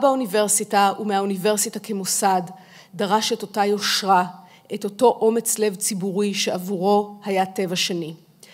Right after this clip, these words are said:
באלפיים ותשע עשרה, בעקבות התנהלותה של האוניברסיטה העברית בפרשת קרולה הילפריך, האשים את נשיא ורקטור האוניברסיטה במאמר בהארץ בכך שזרקו אותה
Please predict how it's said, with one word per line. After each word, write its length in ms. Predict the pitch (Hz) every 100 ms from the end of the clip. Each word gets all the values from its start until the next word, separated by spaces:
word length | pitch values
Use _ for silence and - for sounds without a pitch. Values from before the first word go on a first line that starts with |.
| - - - - - - _ _
באלפיים 420 | 208 202 269 294
ותשע 300 | 247 - 233
עשרה, 380 | 240 - - 196 202 190
בעקבות 400 | 190 - 214 214
התנהלותה 600 | 208 196 190 185 214 214
של 180 | 208
האוניברסיטה 580 | 202 190 180 208 214 208
העברית 380 | 196 170 190 190
בפרשת 500 | 190 185 180 - 202 202
קרולה 320 | 180 202 190
הילפריך, 680 | 175 202 - 175 180 - - - - - - 214
האשים 520 | 202 - - 269 254
את 160 | 214
נשיא 480 | 202 190 - 254 240 175
ורקטור 580 | 190 196 233 - 202
האוניברסיטה 640 | 196 202 180 214 208 226 196
במאמר 540 | 208 180 185 202 208
בהארץ 600 | 196 185 190 220 202 196
בכך 400 | 190 - 190 185
שזרקו 1160 | - 202 190 - _ 185 - 220 185 - 262 269
אותה 280 | 262 214